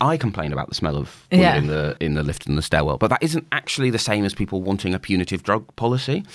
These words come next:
Speaker 1: But I think within the sort of organisational bits of the Labour Party, particularly the Parliamentary Party, it, they kind of are seen as one and the same. And that is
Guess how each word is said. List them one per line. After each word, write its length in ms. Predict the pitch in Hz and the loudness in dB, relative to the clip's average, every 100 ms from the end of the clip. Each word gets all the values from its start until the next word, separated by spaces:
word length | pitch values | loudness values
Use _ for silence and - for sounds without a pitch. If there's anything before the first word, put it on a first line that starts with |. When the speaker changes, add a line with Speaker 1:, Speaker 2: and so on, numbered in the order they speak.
| - - | -14 -4
Speaker 1:
But 120 | - | 0
I 120 | - 107 | 2 0
think 520 | - 117 107 - - _ _ _ _ 107 | 2 2 2 -2 -20 _ _ _ _ -2
within 400 | 101 117 131 131 | 2 4 6 6
the 80 | 123 | 6
sort 160 | - 107 | 2 -2
of 180 | 101 - | -2 2
organisational 760 | 113 104 101 98 98 - 92 | 2 4 2 2 0 0 -2
bits 220 | 98 - | -2 -4
of 80 | 92 | -4
the 80 | 90 | 0
Labour 240 | 90 98 | 0 0
Party, 600 | 92 85 76 - 55 53 | -2 -6 -6 -6 -8 -8
particularly 380 | - 76 67 80 | -10 -10 -8 -6
the 60 | 78 | -4
Parliamentary 420 | 76 82 82 - | -2 0 -2 -2
Party, 420 | 82 73 78 78 - - - | -2 -2 -2 -6 -8 -20 -6
it, 140 | 101 - | -4 0
they 140 | 98 | -2
kind 260 | - 110 104 | 0 0 0
of 180 | 101 - | -2 -2
are 180 | 101 101 | 2 2
seen 220 | - 98 | 0 0
as 140 | 95 92 | 0 0
one 160 | 87 | -2
and 120 | 87 | 0
the 80 | 85 | -2
same. 400 | - 98 90 73 - | -2 -2 -2 -4 -2
And 120 | 87 | -2
that 200 | 98 - | 0 -2
is 200 | 90 | -6